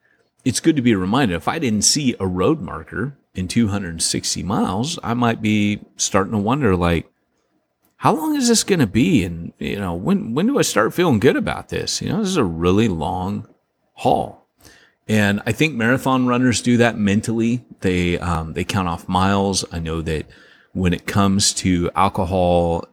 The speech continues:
uh, alcoholics or any narcotics, I mean, any of the A A groups, um, they would celebrate the small victories. Like, they would say, <laughs> "Hey, you made your one day, you know, you made your,"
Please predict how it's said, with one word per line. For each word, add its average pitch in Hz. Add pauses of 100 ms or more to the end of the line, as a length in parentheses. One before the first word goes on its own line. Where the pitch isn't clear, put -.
(140)
uh, 82
alcoholics 92
or 82
any 101
narcotics, 90
I -
mean, 95
any 147
of 104
the 92
A 95
A 92
groups, 80 (480)
um, 82
they 101
would 90 (100)
celebrate 87
the 107
small 82
victories. 98
Like, 85
they 90
would 85
say, 80
<laughs> -
"Hey, - (340)
you 110
made 95
your 98
one 90
day, 85 (100)
you 90
know, 90
you 87
made 90
your," 85